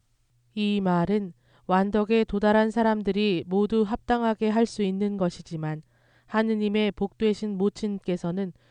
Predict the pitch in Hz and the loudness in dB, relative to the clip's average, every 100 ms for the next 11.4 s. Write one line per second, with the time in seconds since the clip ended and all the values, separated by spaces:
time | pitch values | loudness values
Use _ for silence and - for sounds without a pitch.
0 | _ _ 240 - - 233 - 214 202 202 | _ _ -2 -2 -4 -4 0 2 2 0
1 | - 170 151 143 139 143 _ _ _ _ | -2 -10 -8 -6 -8 -10 _ _ _ _
2 | _ _ _ _ _ - 190 196 190 180 | _ _ _ _ _ 2 4 4 2 2
3 | 208 196 _ _ _ - 240 - 220 226 | -2 -4 _ _ _ -6 -4 0 2 4
4 | 220 196 208 208 208 196 185 175 165 151 | 2 2 2 4 4 2 -2 -4 -4 -4
5 | - _ - 196 202 220 214 226 208 202 | -12 _ -4 -2 0 -2 0 0 0 -2
6 | 208 180 196 - 202 208 180 196 - 214 | -2 -4 -8 -2 2 2 2 0 2 2
7 | 202 202 185 - 175 202 202 180 _ - | 2 -2 -4 -4 -4 -2 -4 -6 _ -4
8 | 180 185 208 208 202 - 208 196 196 220 | 2 4 4 0 -2 0 0 2 2 2
9 | 175 180 196 202 214 - 233 233 220 202 | 0 -2 -2 -2 -4 -2 -2 0 0 0
10 | 196 185 - 202 - 214 202 180 - 165 | 0 -2 -2 -2 0 2 2 2 -2 -8
11 | 151 147 143 | -8 -6 -6